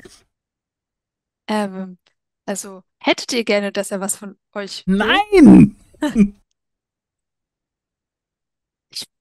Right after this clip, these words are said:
Speaker 1: weiß nicht, vielleicht, wie ist es denn mit Lumin?
Speaker 2: Der wird zumindest in,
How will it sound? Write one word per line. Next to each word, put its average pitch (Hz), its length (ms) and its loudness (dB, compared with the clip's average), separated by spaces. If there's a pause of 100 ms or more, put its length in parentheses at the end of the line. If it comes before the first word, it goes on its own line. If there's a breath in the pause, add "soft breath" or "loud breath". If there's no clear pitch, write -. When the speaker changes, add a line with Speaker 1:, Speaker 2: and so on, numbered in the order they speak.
(120)
Speaker 1:
weiß 202 280 -6
nicht, 339 240 -10
vielleicht, 226 540 -8
wie 214 360 -8
ist 233 120 -8
es 220 80 -12
denn 208 160 -10
mit 202 160 -20
Lumin? 285 320 -16 (2250)
Speaker 2:
Der - 100 -16
wird 143 140 -12
zumindest 160 420 -8
in, 117 220 -12